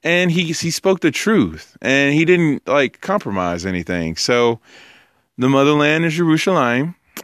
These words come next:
and, I mean, that's just the thing. Like, everybody should know that that's the center of the world, Jerusalem. That's why it's a well fought over space, and that's why Hashem was like, "You know, I'm gonna build a temple here, and I want the Jewish people to reside here,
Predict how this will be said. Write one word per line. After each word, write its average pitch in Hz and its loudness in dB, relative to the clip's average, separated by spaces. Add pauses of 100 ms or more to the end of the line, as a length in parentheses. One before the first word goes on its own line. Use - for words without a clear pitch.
(120)
and, 120 0 (520)
I 113 -4
mean, 123 0
that's 123 0
just 135 -2
the 123 -8
thing. 117 -2
Like, 101 -2
everybody 120 2
should 135 -6
know 117 0
that 107 0
that's 101 -2
the 143 -6
center 135 -2
of 98 0
the 110 0
world, 104 2 (360)
Jerusalem. 107 2
That's 92 -2
why 98 4
it's 95 -2
a 101 0
well 95 2
fought 117 2
over 117 2
space, 101 -2
and 98 -4 (320)
that's 90 -4
why 104 2
Hashem 123 0
was 110 -2
like, 90 -2
"You 95 -6
know, 107 -2
I'm 120 -2
gonna 135 -2
build 127 2
a 135 -2
temple 123 0
here, 113 2
and 127 -2
I 104 -2
want 104 -4
the 101 -8
Jewish 104 -2
people 123 0
to 127 6
reside 117 2
here, 113 -2